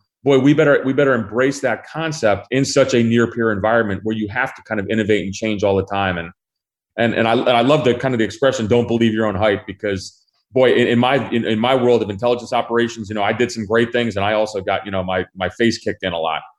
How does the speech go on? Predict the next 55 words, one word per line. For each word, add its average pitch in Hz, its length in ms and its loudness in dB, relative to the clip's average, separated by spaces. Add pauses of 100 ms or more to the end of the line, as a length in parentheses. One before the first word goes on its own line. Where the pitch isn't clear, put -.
(340)
Um, 87 560 -2 (140)
and 101 160 -2
it's 101 140 -4
the 127 60 6
old 131 180 4
baseball 127 360 2
adage 95 300 2
of, 98 160 -2
you 110 80 0
know, 98 80 0
if 92 100 -2
you're 104 120 -6
batting 101 400 -2
three 110 160 -2
hundred, 113 260 0
you're 110 80 0
an 107 80 -2
all-star. 110 440 2
That 117 120 2
means 131 180 -4
you'll, 101 220 -4
you, 107 140 -2
you 98 120 -6
know, 104 60 -4
you 92 140 -2
fail 117 260 2
seven 107 320 0
out 101 140 0
of 92 80 -10
ten 98 180 -6
times. 95 420 -4 (640)
Um, 90 420 -2
and 98 120 -4
so, 101 240 0
so 101 300 2
that, 107 200 0
that 120 160 2
humility 123 480 2
concept 95 400 -6
is 95 100 -6
something 98 300 -4
that 92 100 2
I 90 40 2
really 107 380 2
learned 101 340 2
over 92 200 0
time, 98 380 -4
but 87 100 -2
is 87 160 -2
really 120 240 4
important 98 580 -4
when 95 120 -6
you 90 80 -4
talk 92 220 -2
leadership. 90 400 -2